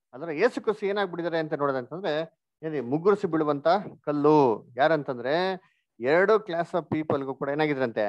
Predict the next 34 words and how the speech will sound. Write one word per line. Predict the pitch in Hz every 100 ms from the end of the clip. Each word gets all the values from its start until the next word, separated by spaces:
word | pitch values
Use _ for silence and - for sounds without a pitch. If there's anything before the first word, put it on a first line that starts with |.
| 98 120 143 143 139
ಯೇಸು | 160 160
ಕ್ರಿಸ್ತ | 143 -
ಮುಗುರುಸಿ | 113 131 170 165 -
ಬೀಳುವಂತ | 143 135 139
ಒಂದ್ | 131
ಕಲ್ಲಾಗ್ಬಿಟ್ರು | 135 135 139 127 117 123 117
ಅಂತ | 117 127 123 131
ಏನ್ | 135
ಮಾಡ್ತೀವಿ | 120 120
ನೋಡ್ತೀವಿ. | 120 113
ಅದಕ್ಕೆ | 113 190
ನೋಡ್ಬೇಕಾದ್ರೆ | 160 120 113 196 196 - _ _ _
ಯಹೂದ್ಯರಲ್ಲಿ | 135 185 240 190 147 113 117 127 - _ _
ಅನೇಕ | 113 156 190 175
ಜನಗಳು | 165 165
ಏನ್ | 165
ಮಾಡಕ್ | 170 165
ಹೋಗಿಲ್ಲ, | 156
ಕ್ರೈಸ್ಟ್ನ | - 156 165 - 127 127 - _ - 135
ಅಕ್ಸ-, | - 214
ಅದ | -
ಕ್ರೈಸ್ಟ್ | 220 175 180 226
ಉಪದೇಶಗಳು | 190 180 185 180 170
ಏನ್ | 165
ಮಾಡಕ್ | 160
ಹೋಗಿಲ್ಲ, | 151 135 170
ಅವ್ರು | 151
ಅಕ್ಸೆಪ್ಟ್ | - 165
ಮಾಡಕ್ | 156 139
ಹೋಗಿಲ್ಲ. | 135 127 113
ನೋಡಿ | - 156 127 131 202 _ _ _ _
ರೋಮಾಪುರದಲ್ಲಿ | 160 214 196 180 139 113
ಒಂಬತ್ತನೇ | 131 160 175 180 156
ಅಧ್ಯಾಯ | 127 120 104